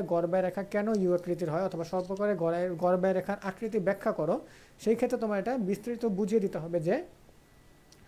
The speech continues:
আমাদের average fixed কস্টটা ক্রমান্বয়ে কমতে থাকে, কিন্তু আমাদের যে average variable কস্টটা, সেইটা প্রথমে কমতে শুরু করলেও একটা সময় গিয়ে সেটা সর্বনিম্ন হয়,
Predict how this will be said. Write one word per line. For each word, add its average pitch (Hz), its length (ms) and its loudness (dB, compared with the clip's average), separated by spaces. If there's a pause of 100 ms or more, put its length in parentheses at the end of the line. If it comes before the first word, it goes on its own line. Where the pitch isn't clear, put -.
(240)
আমাদের 196 300 4
average 220 400 4
fixed 233 340 -4
কস্টটা 233 360 2 (400)
ক্রমান্বয়ে 226 520 4
কমতে 262 300 6
থাকে, 175 160 2 (120)
কিন্তু 226 300 2
আমাদের 208 240 4
যে 190 60 4
average 180 260 0 (100)
variable 208 380 4 (100)
কস্টটা, 165 280 0 (140)
সেইটা 185 220 -2 (100)
প্রথমে 190 280 -2 (120)
কমতে 196 340 -2
শুরু 185 240 -4
করলেও 170 300 4 (480)
একটা 190 180 2 (100)
সময় 208 240 2 (140)
গিয়ে 185 180 4 (140)
সেটা 165 260 2 (540)
সর্বনিম্ন 220 480 4 (120)
হয়, 233 140 2